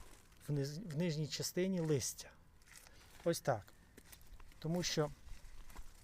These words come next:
треба, щоб малина добре провітрювалась, щоб менше було хвороб. Інакше не тільки дідімела, а і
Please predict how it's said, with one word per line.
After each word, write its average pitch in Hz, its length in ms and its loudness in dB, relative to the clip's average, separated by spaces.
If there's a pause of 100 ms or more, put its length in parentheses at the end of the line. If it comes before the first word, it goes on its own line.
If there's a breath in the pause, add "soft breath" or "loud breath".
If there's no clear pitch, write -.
(400)
треба, 156 280 4
щоб 131 220 0 (280)
малина 165 400 4
добре 156 320 6
провітрювалась, 143 880 4 (1300 loud breath)
щоб 156 400 4
менше 180 360 4
було 151 300 4
хвороб. 147 420 8 (560)
Інакше 175 580 6 (480)
не 180 140 6
тільки 214 280 0
дідімела, 147 840 6 (540 loud breath)
а 185 100 8
і 233 220 4